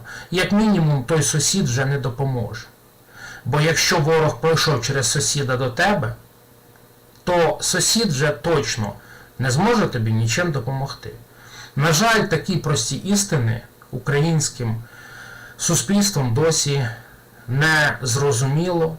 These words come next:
не уяснено і не вивчено. Але що я можу зробити?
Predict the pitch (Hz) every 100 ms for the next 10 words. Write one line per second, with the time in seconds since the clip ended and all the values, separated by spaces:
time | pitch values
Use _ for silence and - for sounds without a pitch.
0 | - 143 - 131 123 139 175 170 151 143
1 | 139 - - 156 147 110 120 110 - 113
2 | - - - - - - - - 160 185
3 | 160 - 240 220 165 170 151 139 135 113
4 | 104 101 -